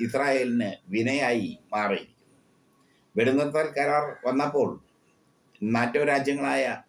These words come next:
ഫ്രാൻസും, ഏഹ്, ജർമ്മനിയും ഒക്കെ ഇസ്രായേലിന് അഭിനന്ദനം അറിയിച്ചു. പക്ഷേ വെടിനിർത്തൽ കരാർ ഇസ്രായേലിന്റെ തന്ത്രമാണെന്ന് ഇപ്പോൾ ലോകം തിരിച്ചറിയുന്നു.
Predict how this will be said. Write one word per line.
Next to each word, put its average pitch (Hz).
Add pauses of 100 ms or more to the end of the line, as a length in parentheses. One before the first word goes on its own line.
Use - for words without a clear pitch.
ഫ്രാൻസും, 120 (1000)
ഏഹ്, 107
ജർമ്മനിയും 139 (280)
ഒക്കെ 139 (200)
ഇസ്രായേലിന് 117 (680)
അഭിനന്ദനം 113 (160)
അറിയിച്ചു. 98 (840)
പക്ഷേ 139
വെടിനിർത്തൽ 139
കരാർ 127
ഇസ്രായേലിന്റെ 123
തന്ത്രമാണെന്ന് 110 (160)
ഇപ്പോൾ 135
ലോകം 120 (160)
തിരിച്ചറിയുന്നു. 98